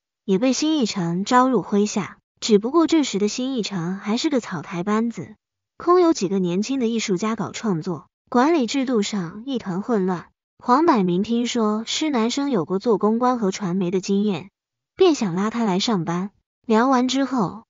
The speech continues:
他直接把工资打到了施南生账上。施南生实在不好意思，便去了新艺城当管家婆。日后名声大振的新艺城七人小组就此成立，有人做编剧导演，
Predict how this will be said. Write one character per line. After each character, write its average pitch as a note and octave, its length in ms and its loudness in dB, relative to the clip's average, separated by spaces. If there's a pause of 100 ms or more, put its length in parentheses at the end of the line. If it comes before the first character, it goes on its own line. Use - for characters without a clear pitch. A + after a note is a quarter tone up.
(420)
他 F4 160 2
直 B3+ 160 2
接 D#4+ 160 4
把 G#3+ 160 0
工 A3 220 2
资 C4 140 -2
打 E3 180 -2
到 F3 200 -2
了 G#2 260 -10
施 - 240 -2
南 A3 180 4
生 C4 220 -2
账 C4 240 2
上。 - 260 -8 (260)
施 - 260 2
南 C4+ 200 4
生 D4+ 180 2
实 G3+ 220 0
在 A#3+ 160 2
不 B3 140 -2
好 F#3 200 -4
意 E3+ 180 -2
思， - 220 -14 (440)
便 D#4+ 220 4
去 C#4+ 140 0
了 A3 100 6
新 C4+ 260 -4
艺 A3 80 2
城 E3+ 320 -2
当 C4+ 220 0
管 F3+ 200 -2
家 F#3+ 240 -2
婆。 B2+ 320 -12 (180)
日 D#4 220 4
后 C4 320 2
名 F3+ 240 2
声 C#4+ 220 -2
大 C#4+ 180 4
振 A#3 140 0
的 F#3+ 80 2
新 C4 260 -2
艺 A#3+ 80 0
城 F#3+ 220 0
七 C4+ 160 -2
人 A3 160 2
小 F3+ 280 -4
组 E3+ 340 -8
就 D#4 200 2
此 F3+ 140 -4
成 E3 320 -4
立， F#3+ 180 0 (160)
有 G3 220 4
人 A3+ 180 4
做 D#4+ 160 4
编 D4+ 220 2
剧 C#4+ 160 4
导 F#3+ 260 0
演， F#3+ 360 -4